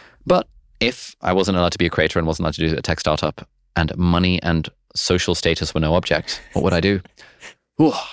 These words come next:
Speaker 1: I would probably maybe write books anonymously, which sort of overlaps with the creator thing. But it's like, even, even now, just thinking about it in those ways, even I think about this stuff all the time. But I, I always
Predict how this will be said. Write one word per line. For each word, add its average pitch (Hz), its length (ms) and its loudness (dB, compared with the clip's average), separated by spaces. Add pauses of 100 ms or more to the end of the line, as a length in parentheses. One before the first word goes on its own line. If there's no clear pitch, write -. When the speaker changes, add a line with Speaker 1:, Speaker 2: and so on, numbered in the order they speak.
(380)
Speaker 1:
I 104 160 0
would 110 220 0
probably 139 920 0 (600)
maybe 110 680 2
write 101 400 0
books - 240 -2
anonymously, 95 580 2
which 90 200 -2 (100)
sort - 140 0
of 95 80 2
overlaps 92 340 2
with 92 40 -4
the 95 100 -2
creator 95 240 0
thing. 98 220 2
But 101 80 2
it's 104 100 -2
like, 107 220 0 (560)
even, 147 300 2
even 143 240 4
now, 123 180 4
just 92 140 -2
thinking 110 200 0
about 90 180 2
it 82 80 2
in 82 80 2
those 80 160 0
ways, 92 200 2
even 90 200 2 (140)
I 107 100 0
think 113 180 -2
about 95 140 2
this 82 80 -2
stuff 80 140 0
all 80 60 0
the 78 60 0
time. 85 280 -2 (440)
But - 180 0
I, 104 100 2
I 113 260 2
always 123 300 2